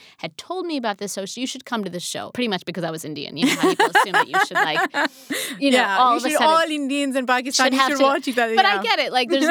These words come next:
Speaker 1: not many
Speaker 2: <laughs>
Speaker 1: of us, so they felt like we should know each other. <laughs> So I went to it, and thankfully I did, 'cause I was blown away by it. And he's, you know, one of my best friends in my life now. But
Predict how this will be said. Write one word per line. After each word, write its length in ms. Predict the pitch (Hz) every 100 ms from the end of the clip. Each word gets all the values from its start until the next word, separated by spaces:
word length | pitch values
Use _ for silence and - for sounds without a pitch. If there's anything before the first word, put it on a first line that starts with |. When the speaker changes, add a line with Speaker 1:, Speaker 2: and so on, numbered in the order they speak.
| 294
Speaker 1:
not 140 | 285
many 300 | 269 254 254
Speaker 2:
<laughs> 40 | 233
Speaker 1:
of 60 |
us, 180 | 220 214
so 180 | - 220
they 140 | 208
felt 220 | 196 214
like 160 | 185 196
we 120 | 190
should 180 | 185 190
know 180 | 185 165
each 180 | 175 170
other. 300 | 147 123 - -
<laughs> 60 | 240 - - - 359 220 254 285 311
So 100 | 262
I 100 | 254
went 240 | 269 302
to 100 | 320
it, 100 | 277
and 140 | 175 269
thankfully 400 | 277 359 - 320
I 100 | 320
did, 220 | 302 403
'cause 120 | - 240
I 40 |
was 120 | 226
blown 340 | 202 208 208 226
away 260 | 214 190
by 240 | 190 190 180
it. 80 | 185
And 100 | 196
he's, 140 | 185 -
you 100 | -
know, 100 | 190
one 140 | 151 175
of 60 |
my 80 | 175
best 260 | 160 165 -
friends 400 | 170 165 160 160
in 140 | - 165
my 100 | 156
life 320 | 156 160 165
now. 380 | 170 175 170 165
But 200 | 165 185